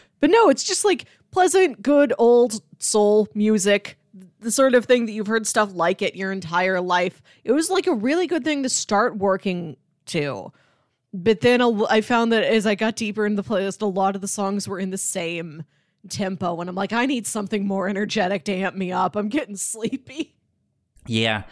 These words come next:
Speaker 2: they, s-, they, so I, I really liked their music, but you're
Speaker 1: Yeah.
Speaker 2: right. A lot of it was,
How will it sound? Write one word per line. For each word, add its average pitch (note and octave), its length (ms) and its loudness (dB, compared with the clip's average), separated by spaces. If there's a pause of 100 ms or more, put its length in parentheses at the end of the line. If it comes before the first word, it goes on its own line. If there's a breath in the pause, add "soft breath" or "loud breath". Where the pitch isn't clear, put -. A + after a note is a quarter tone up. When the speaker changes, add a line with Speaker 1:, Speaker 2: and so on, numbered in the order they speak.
(200 loud breath)
Speaker 2:
they, D3 80 -4
s-, - 140 -6
they, D#3 300 -4
so - 260 -4
I, A3 300 -4
I G3 140 -2
really C3 680 -4
liked A2 480 -4
their A2 520 0
music, F#2+ 880 -4
but G#2 200 -2
you're A2 160 -4
Speaker 1:
Yeah. F#3 220 0
Speaker 2:
right. F2+ 300 -2
A B2 60 -2
lot A2+ 560 0
of D3 140 -2
it C#3+ 160 -2
was, A2 580 -2